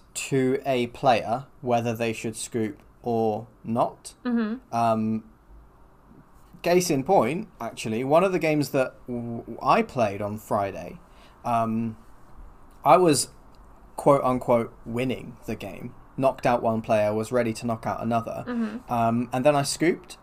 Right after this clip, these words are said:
Speaker 1: and everybody thought I scooped to make the other player feel better about their,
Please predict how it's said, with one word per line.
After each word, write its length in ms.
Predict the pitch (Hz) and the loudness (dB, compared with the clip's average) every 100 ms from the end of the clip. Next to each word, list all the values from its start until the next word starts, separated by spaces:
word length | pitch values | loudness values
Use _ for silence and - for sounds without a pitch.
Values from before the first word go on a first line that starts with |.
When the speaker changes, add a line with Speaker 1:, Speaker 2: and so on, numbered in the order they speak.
| - | -4
Speaker 1:
and 340 | 127 127 120 - | -2 0 -2 2
everybody 500 | 156 214 254 196 147 | 2 2 -2 0 0
thought 580 | - - - 240 214 120 | -2 -8 0 4 4 2
I 100 | 131 | -2
scooped 800 | - - - 165 - - - - - - - - - - - | -4 -6 -2 -2 -4 -12 -20 -20 -20 -20 -20 -20 -20 -20 -14
to 680 | - - 147 139 139 131 131 | -12 -4 -2 -2 -2 -2 -2
make 500 | 135 139 156 - - - - | -2 -2 -2 -6 -20 -20 -10
the 160 | 147 123 | -6 -2
other 220 | 135 139 | -2 -2
player 480 | - 139 131 127 123 - - | 0 2 6 4 2 -4 -4
feel 220 | 131 120 | 0 2
better 320 | 131 127 113 | 4 4 4
about 300 | 110 110 101 | 2 2 0
their, 380 | 113 107 104 104 | -2 0 0 -2